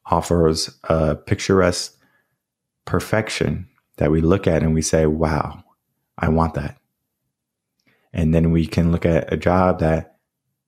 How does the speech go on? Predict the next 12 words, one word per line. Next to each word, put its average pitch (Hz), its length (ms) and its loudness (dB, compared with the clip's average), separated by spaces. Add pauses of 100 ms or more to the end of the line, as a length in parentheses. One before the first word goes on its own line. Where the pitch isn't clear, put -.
(140)
might 87 260 0
not 90 220 2
be 85 100 0
down 82 260 0
our - 180 -2
alley 95 320 2
and 82 120 0
we 82 120 0
say, 82 380 0 (380)
"Ugh, 87 320 0 (460)
this 87 180 0
person 98 600 -2